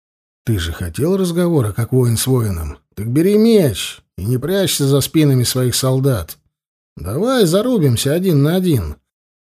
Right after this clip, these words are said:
спровоцировал я короля и, по сути, не оставил ему выбора,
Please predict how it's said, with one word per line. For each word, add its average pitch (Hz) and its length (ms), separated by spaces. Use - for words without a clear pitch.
спровоцировал 117 880
я 107 160
короля 98 640
и, 92 80
по 82 180
сути, 156 340
не 220 140
оставил 98 540
ему 185 320
выбора, 95 500